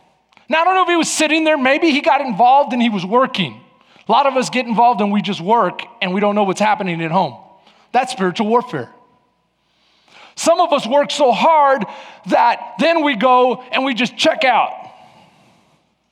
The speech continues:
"I don't, I, I don't care. Eve can do what she wants to do. I, I need my downtime." That's spiritual warfare. Or, "You know what? I, I just wanna, I don't care what's on. I just wanna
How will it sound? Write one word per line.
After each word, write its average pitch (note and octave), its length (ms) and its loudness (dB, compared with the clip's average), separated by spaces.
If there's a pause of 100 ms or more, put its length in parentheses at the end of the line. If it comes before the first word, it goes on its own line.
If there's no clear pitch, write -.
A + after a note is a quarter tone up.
(1700)
"I F3+ 120 -2
don't, A3 120 0
I, - 260 -2
I G3+ 100 2
don't G3+ 240 -4
care. A3+ 520 0 (160)
Eve G#3+ 220 -2
can G#3 160 -4
do A3 100 -2
what G#3 140 -2
she A3+ 160 -4
wants G#3 240 -2
to - 100 -14
do. G3+ 320 -4 (140)
I, - 140 -8 (100)
I G3 120 0
need G#3 200 -4
my F#3 120 -2
downtime." F3 600 -4 (680)
That's C#4 220 0
spiritual B3+ 360 -2
warfare. C4+ 580 0 (2000)
Or, D4 500 2 (180)
"You C4 80 -2
know C#4+ 120 0
what? C4 240 2
I, A3+ 260 0
I A#3 60 0
just F#3 180 -4
wanna, F#3 260 -2 (760)
I F3+ 60 0
don't A3 140 -2
care A3 160 0
what's F#3+ 220 -4
on. G3 240 2
I F#3 80 0
just E3+ 220 -10
wanna F3+ 240 -8